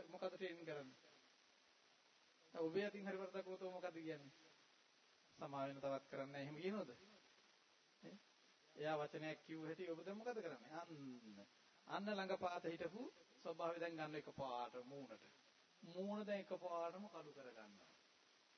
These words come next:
ඔරන් ඔටල්ලයි වගේ ඊට පස්සේ මූණ කළු කරගෙන පුම්බ ගන්නවා. ඊට පස්සේ එතන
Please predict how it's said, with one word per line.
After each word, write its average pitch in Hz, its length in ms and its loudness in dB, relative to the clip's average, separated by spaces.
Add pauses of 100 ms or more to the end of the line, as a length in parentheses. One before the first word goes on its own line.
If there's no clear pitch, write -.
(260)
ඔරන් 156 280 4
ඔටල්ලයි 139 380 -2
වගේ 147 260 -6
ඊට 165 100 -8
පස්සේ 170 180 -4
මූණ 165 220 4 (520)
කළු 151 260 -8
කරගෙන 160 340 -8
පුම්බ 151 240 -2
ගන්නවා. 101 420 -4 (880)
ඊට 170 160 0
පස්සේ 190 420 4 (840)
එතන 240 540 0